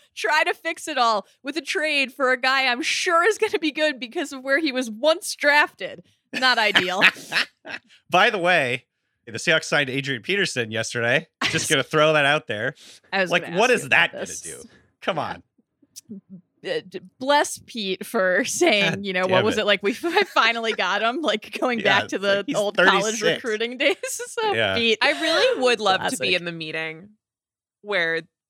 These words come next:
Speaker 3: th-, they make the decision to do that. 'Cause it's just like, what are you, like, okay, yeah, let's go for it. This is a good idea, right?
Speaker 1: It's
Speaker 2: Yeah.
Speaker 1: a head scratcher in December of two thousand twenty-one.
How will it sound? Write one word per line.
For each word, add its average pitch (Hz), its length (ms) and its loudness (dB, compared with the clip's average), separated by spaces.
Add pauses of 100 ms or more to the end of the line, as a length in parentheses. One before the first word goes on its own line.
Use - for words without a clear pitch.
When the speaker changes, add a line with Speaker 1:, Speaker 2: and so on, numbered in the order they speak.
(200)
Speaker 3:
th-, - 400 -16
they 202 220 -4
make 170 240 -6
the 185 80 -6
decision 170 500 -8
to 185 100 -10
do 160 220 -10
that. 139 260 -8 (240)
'Cause 277 120 -12
it's 277 160 -10
just 339 120 -8
like, 320 140 2
what 311 120 0
are 349 40 2
you, 311 80 -2 (100)
like, 240 300 -2 (1400)
okay, 277 520 2 (100)
yeah, 381 240 2
let's 339 260 -2
go 508 180 0
for 190 300 -2
it. 123 140 -4 (220)
This 466 160 -6
is 330 60 -6
a 349 40 -2
good 220 280 0
idea, 190 680 0
right? 247 360 -2 (460)
Speaker 1:
It's 254 180 0
Speaker 2:
Yeah. 277 80 0
Speaker 1:
a - 20 0
head 220 240 2
scratcher 160 540 -6
in 156 200 -12
December 156 520 -10
of 147 140 -18
two 156 180 -10
thousand 147 320 -16
twenty-one. - 520 -2